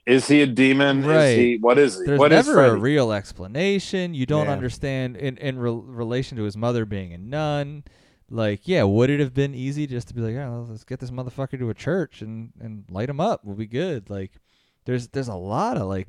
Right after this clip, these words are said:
Speaker 2: gray area there. Like, or because his mother's a nun, does religion not affect him? Like, there's a lot they coulda went and, you know.
Speaker 3: Maybe this is stuff they would explore in the next remake.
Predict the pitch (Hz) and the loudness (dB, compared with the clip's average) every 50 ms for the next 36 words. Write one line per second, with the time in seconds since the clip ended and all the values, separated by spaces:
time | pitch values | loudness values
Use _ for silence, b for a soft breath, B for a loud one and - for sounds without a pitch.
0 | - - - 107 98 107 135 165 165 117 104 101 98 98 98 95 92 95 95 95 | -10 -10 -8 -4 0 0 2 2 2 2 0 0 0 0 -2 -2 -4 -4 -4 -4
1 | 92 92 98 98 - - 139 135 147 139 127 123 120 - - 120 117 - 123 107 | -4 -6 -8 -6 -4 0 2 4 4 4 4 2 -2 -4 -4 -6 -6 -6 -8 -8
2 | 110 107 107 107 104 101 98 95 92 95 101 117 147 165 147 110 104 90 _ _ | -6 -6 -4 -4 -4 -6 -6 -8 -8 -6 -6 -6 -6 -6 -8 -10 -12 -14 _ _
3 | - 95 92 92 95 92 - 101 92 92 85 80 - - - - - 127 - 185 | -14 -10 -10 -8 -8 -8 -8 -8 -8 -8 -10 -12 -14 -14 -10 -8 -8 -8 -6 -4
4 | 143 135 139 - 180 202 330 392 285 127 120 165 214 180 139 139 131 - - 139 | -2 -2 0 0 0 2 2 2 0 2 2 2 2 2 2 0 0 2 0 2
5 | 127 113 107 113 127 160 165 123 110 104 98 98 98 _ _ _ _ _ _ _ | 2 2 2 2 0 0 -2 -6 -10 -12 -12 -14 -16 _ _ _ _ _ _ _
6 | _ _ _ _ _ _ _ _ _ _ _ _ _ - 156 156 110 98 92 90 | _ _ _ _ _ _ _ _ _ _ _ _ _ -6 -4 -2 -2 -2 -2 -4
7 | 90 - _ _ _ _ _ _ - 87 98 110 123 131 131 139 - 139 139 120 | -6 -10 _ _ _ _ _ _ -12 -8 -6 -4 -4 -4 -4 -4 -6 -8 -12 -12
8 | - 127 135 139 - - 135 135 139 139 143 - - - 127 131 139 143 151 156 | -10 -10 -10 -10 -8 -8 -6 -4 -4 -4 -6 -8 -8 -6 -4 -4 -4 -4 -4 -6
9 | 156 151 147 147 147 147 147 143 127 123 135 139 - - - 143 156 165 156 135 | -8 -10 -12 -14 -16 -16 -16 -16 -16 -18 -18 -18 -20 -18 -14 -12 -10 -8 -8 -8
10 | 107 - - - | -10 -10 -12 -18